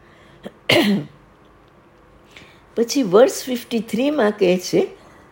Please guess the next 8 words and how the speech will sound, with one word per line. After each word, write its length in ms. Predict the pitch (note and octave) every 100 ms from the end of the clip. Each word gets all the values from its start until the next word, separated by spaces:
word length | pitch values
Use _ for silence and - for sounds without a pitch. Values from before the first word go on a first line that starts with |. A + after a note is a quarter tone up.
| - - -
<clears throat> 560 | E4+ A#3+ - - -
"યઅબસૂન 1300 | D#3+ G#3 C4 A3 G3+ G#3 G#3+ - D4 E4+ E4+ C#4+ A#3+
મિન 320 | A3 A#3 G3+
સુન્દુસિન 1000 | G3 - C#4 E4 D#4 C4+ C4 - B3 A3 F#3+
વ 160 | F3 - C#4
ઇસ્તબ્રકિન 1300 | F#4+ - - - D4+ D4+ G#3+ G3+ G3+ G3+ A3 G3+ F#3
મુતકાબિલીન." 1300 | F3 F3 - D3 - A3 B3+ A#3 F3 F#3 G#3 E3+ B2+ - - - - - - - - - - _ - - - - - - - - - - - - - - - - - -
તેઓને, 600 | D4+ D#4 E4+ D4+ C#4